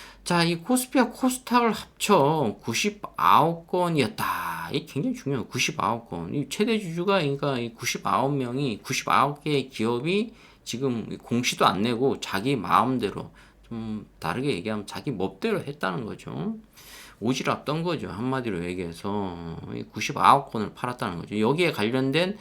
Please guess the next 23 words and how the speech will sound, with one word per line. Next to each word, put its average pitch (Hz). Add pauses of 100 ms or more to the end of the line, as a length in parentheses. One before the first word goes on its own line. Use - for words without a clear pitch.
(360)
개인 135
투자가들은 147
한 202
방에 220
훅 160
갔다. - (480)
이 117
밑장 135
빼기에 135 (360)
완전히 127
간 95
거죠. 95 (300)
이 170
패가 208
네 104
패가 170
돼서 139
내가 120
장땡을 131
잡아야 127
되는데 123
어떻게 131
됩니까? 131